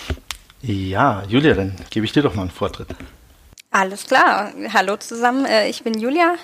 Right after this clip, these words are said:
Speaker 2: Ich bin, äh, jetzt, äh, Game Designerin schon seit fast zwei Jahren hier bei Zeitland und, äh, kümmere mich um Spielmechaniken und Konzeption, aber auch Q A hier.
Speaker 1: Mhm. Ähm, du hast mich eigentlich schon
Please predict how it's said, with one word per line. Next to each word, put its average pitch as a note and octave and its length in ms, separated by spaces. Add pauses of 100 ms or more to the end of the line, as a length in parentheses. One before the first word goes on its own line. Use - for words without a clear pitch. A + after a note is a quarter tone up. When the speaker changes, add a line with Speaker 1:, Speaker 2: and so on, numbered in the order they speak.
(100)
Speaker 2:
Ich - 160
bin, A#3 240
äh, G#3+ 260
jetzt, G#3+ 460
äh, G#3+ 180
Game G#3 240
Designerin B3+ 560
schon A3+ 320
seit A#3 320
fast - 400
zwei A#3+ 180
Jahren A#3 280
hier C4+ 120
bei B3+ 120
Zeitland C#4 580 (520)
und, A#3+ 420
äh, G#3+ 280
kümmere A#3+ 300
mich A3+ 220
um A3+ 160
Spielmechaniken A3+ 1040
und G#3+ 220
Konzeption, A3 840
aber A3+ 320
auch G#3 160
Q - 220
A - 80
hier. - 580 (1900)
Speaker 1:
Mhm. G2+ 300 (320)
Ähm, G2 480
du A2 80
hast A2 120
mich B2 140
eigentlich A#2+ 220
schon A2 380